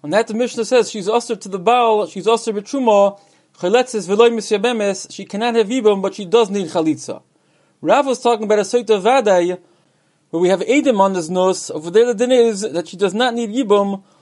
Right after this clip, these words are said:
or chalitza, as the Gemara explains, because the Torah uses the lashon of tumah, ka'arayis, she has the same dis-, din as an erva, which is potter from yibum and from chalitza.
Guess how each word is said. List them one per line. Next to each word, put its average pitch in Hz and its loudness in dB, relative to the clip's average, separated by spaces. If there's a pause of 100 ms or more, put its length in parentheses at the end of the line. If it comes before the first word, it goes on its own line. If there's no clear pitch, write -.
(220)
or 233 6
chalitza, 233 -2
as 185 2
the 196 -6
Gemara 226 0
explains, 220 -2 (1000)
because 170 -2
the 165 -4
Torah 240 4
uses 226 -6
the 220 4
lashon 220 0
of 196 -6
tumah, 208 2
ka'arayis, 196 2 (340)
she - -6
has 202 2
the 202 -4
same 240 -2
dis-, 214 -4
din 214 0
as 190 2
an 202 -4
erva, 196 2 (360)
which 156 -10
is 196 -4
potter 233 2
from 208 -4
yibum 208 0
and 202 0
from 180 -4
chalitza. 135 -4